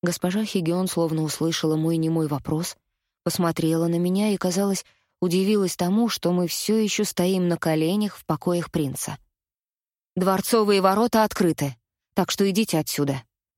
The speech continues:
И если вам дороги ваши жизни, никому не рассказывайте о том, что видели и слышали».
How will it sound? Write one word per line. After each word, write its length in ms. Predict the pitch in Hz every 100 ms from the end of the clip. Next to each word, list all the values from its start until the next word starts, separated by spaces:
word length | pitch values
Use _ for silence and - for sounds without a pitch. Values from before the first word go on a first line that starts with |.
| _ _ _ _
И 60 | 165
если 360 | 165 160 -
вам 220 | 147 147 151
дороги 320 | 156 147 147
ваши 300 | 143 - 151
жизни, 460 | 160 190 139 135 - _ _
никому 580 | 180 196 185 196 175 156
не 120 | 151
рассказывайте 800 | 147 143 - 151 143 143 143 -
о 80 | 135
том, 240 | - 160
что 220 | 156 - 151
видели 440 | 147 165 160 156
и 100 | 156
слышали». 640 | 151 165 131 135 139 131